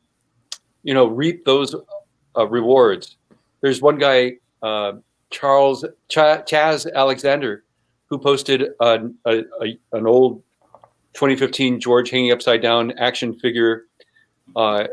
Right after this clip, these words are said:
that's part of his. He's made, uh, all the characters from Back to the Future, and, and his looks like the one, uh, super fan Brad Fife made. This one, um, and then there's a guy, uh, uh, what's it called,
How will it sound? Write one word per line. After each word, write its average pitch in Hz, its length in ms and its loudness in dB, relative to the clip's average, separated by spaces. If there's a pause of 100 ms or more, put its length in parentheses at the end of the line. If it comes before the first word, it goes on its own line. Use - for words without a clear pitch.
(260)
that's 113 180 0
part 127 240 2
of 120 100 0
his. 120 540 -2 (220)
He's 117 220 -8
made, 120 440 -2 (160)
uh, 101 200 0 (560)
all 139 180 4
the 143 100 -2
characters 110 520 -2
from 110 180 -10
Back 110 160 -2
to 107 100 -6
the - 60 -12
Future, 110 280 -4
and, 104 280 -8
and 107 160 -8
his 131 240 0
looks 127 220 -2
like 120 260 2 (220)
the 110 60 -6
one, 117 500 -2 (460)
uh, 107 160 0
super 127 400 -4
fan 113 240 2
Brad 113 260 2
Fife 127 340 2
made. 98 220 -10 (160)
This 120 160 -6
one, 107 160 -10 (720)
um, 117 340 2 (580)
and 143 120 -2
then 151 100 2
there's 139 220 2
a 127 60 0
guy, 135 340 2 (120)
uh, 110 280 2 (160)
uh, 101 280 -6 (120)
what's - 180 -16
it - 60 -20
called, 107 340 -2